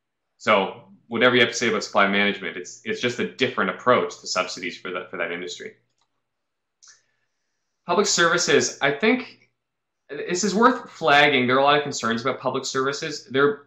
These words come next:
the concerns are bigger in ceta, to be clear. The T P P has a lot more exceptions here, but there are still some restrictions.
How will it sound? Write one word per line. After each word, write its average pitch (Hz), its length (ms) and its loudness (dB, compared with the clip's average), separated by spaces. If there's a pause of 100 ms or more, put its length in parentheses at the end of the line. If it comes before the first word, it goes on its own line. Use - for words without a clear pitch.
the 143 80 -4
concerns 202 420 2
are - 200 2
bigger 147 260 2
in 127 60 0
ceta, 107 520 -2
to - 100 -12
be 104 100 -8
clear. 110 540 -6 (320)
The - 60 -16
T 151 180 -6
P 147 100 -8
P 131 160 -6
has 123 140 0
a 113 40 -2
lot 107 260 4
more 107 140 0
exceptions 107 560 -4
here, 90 240 -6
but 127 100 -6
there 165 120 0
are 180 100 4
still 185 300 -2
some 175 240 -4
restrictions. 120 760 -6